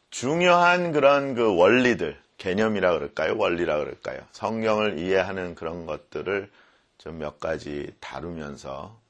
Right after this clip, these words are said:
시작하고, 그리고 히브리서를 누가 썼느냐? 모릅니다. 뭐 많이 있습니다. 뭐 이 사람이 썼다, 저 사람이 썼다 하는데 뭐 모르는 걸 어떡합니까?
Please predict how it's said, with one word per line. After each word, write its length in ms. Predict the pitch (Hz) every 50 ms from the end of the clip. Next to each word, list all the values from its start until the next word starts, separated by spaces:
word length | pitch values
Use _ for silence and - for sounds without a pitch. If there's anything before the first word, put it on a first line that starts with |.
| _ _ _ _ _ _ _ _
시작하고, 680 | - - - - 80 - - - - 76 78 78 73 -
그리고 480 | - 117 131 139 139 151 156 151 147 - - - - - - - _ _ _ _
히브리서를 680 | - - 214 202 220 226 214 190 214 214 214 214 190
누가 220 | 151 147 165 180 170
썼느냐? 760 | 175 185 170 156 151 147 139 127 120 107 87 71 65 - _ _ _ _ _ _ _ _ _ _ _
모릅니다. 640 | 117 127 156 165 160 151 131 98 82 76 71 - - _ _ _ _ _ _ _ _
뭐 200 | - 104 131 151
많이 520 | 139 110 92 - - - 180 190 190 175
있습니다. 640 | 131 110 - - 160 151 135 107 90 82 78 76 - _ _ -
뭐 460 | - 76 80 76 73 67 57 - _ _ _ _ _ _ _ _ _ _ _ _
이 60 | -
사람이 400 | - 101 95 92 87 82 80 80
썼다, 400 | - - 85 82 - - 85 78
저 160 | - - 73
사람이 300 | 76 92 82 82 85 80
썼다 340 | 76 87 80 76 _ 85 82
하는데 480 | 85 78 73 73 71 71 73 78 76 _ _ - - - - - _ _ _ _ _
뭐 340 | - - 107 104 98 90
모르는 500 | 78 73 82 95 117 135 139 135 131 127
걸 100 | 120 123
어떡합니까? 720 | 110 76 73 71 - - 156 - 80 71 65 - _ - -